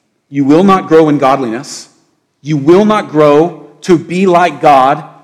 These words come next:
gracious, merciful, wonderful. You will not grow to be Christ-like unless you know what Christ looks like. So the visions of Zechariah,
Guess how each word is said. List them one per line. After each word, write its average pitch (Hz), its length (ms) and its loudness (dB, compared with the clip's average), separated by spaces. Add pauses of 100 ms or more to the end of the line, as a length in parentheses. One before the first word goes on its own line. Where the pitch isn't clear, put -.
gracious, 135 640 -8 (160)
merciful, 135 560 -10 (220)
wonderful. 135 680 -6 (300)
You 165 160 -2
will 190 280 2
not 240 220 0
grow 208 280 4
to 208 160 -4
be 202 180 -2
Christ-like 208 760 -2 (640)
unless 208 440 2
you 220 120 4
know 214 160 4
what 247 200 0
Christ - 360 -2
looks 269 280 -4
like. 143 260 -4 (2000)
So - 140 -4
the 160 80 2
visions 156 340 0
of 135 60 -2
Zechariah, 131 680 2